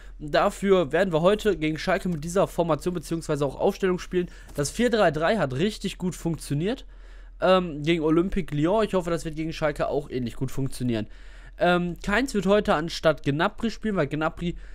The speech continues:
ist halt einfach, ja, dezent im Arsch. Den kann man dann vielleicht ganz gut irgendwann später bringen, ne? Da haben wir die Möglichkeit. Genauso wie Schöpf und überhaupt möchte ich ja Philipp gerne mal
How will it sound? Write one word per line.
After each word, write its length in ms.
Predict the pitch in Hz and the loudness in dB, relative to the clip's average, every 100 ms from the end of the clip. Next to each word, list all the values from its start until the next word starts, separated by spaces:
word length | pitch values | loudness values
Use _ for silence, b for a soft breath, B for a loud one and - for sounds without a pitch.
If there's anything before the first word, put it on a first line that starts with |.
| b b | b b
ist 240 | - 160 | -4 6
halt 120 | 165 127 | 6 8
einfach, 560 | 131 131 139 131 123 - - - - - - - - - | 4 4 2 2 0 -10 -16 -18 -16 -16 -16 -16 -16 -10
ja, 320 | 143 160 196 180 | 2 6 6 4
dezent 340 | 156 - 190 | 0 0 0
im 120 | 160 | 0
Arsch. 340 | 131 160 208 - | 4 4 4 0
Den 100 | 170 | -2
kann 140 | 175 | 0
man 80 | 170 | 2
dann 220 | 160 170 | 0 -2
vielleicht 360 | - 151 160 170 | -4 0 0 -2
ganz 240 | 160 - | -6 -4
gut 300 | 156 156 147 b b b b b - - - - - | -2 -2 -4 b b b b b -16 -14 -14 -10 -2
irgendwann 280 | 180 156 147 | 4 6 4
später 340 | - 151 143 | 4 2 2
bringen, 220 | 117 113 117 | 0 0 2
ne? 100 | 156 | 4
Da 80 | |
haben 140 | 143 131 | 4 4
wir 100 | 123 | 2
die 80 | 120 | 2
Möglichkeit. 500 | 131 131 - 151 147 | 0 -2 0 0 2
Genauso 360 | 143 160 147 | 2 2 2
wie 100 | 123 | -4
Schöpf 320 | 123 - 226 214 | 0 2 2 -2
und 140 | - | -6
überhaupt 480 | 160 151 143 156 135 | 2 2 4 2 2
möchte 240 | 139 147 | -4 -4
ich 80 | 131 | -4
ja 100 | 135 | -4
Philipp 380 | - 151 147 - | 0 2 2 4
gerne 300 | 131 131 127 | 4 4 2
mal 320 | 123 117 | 2 2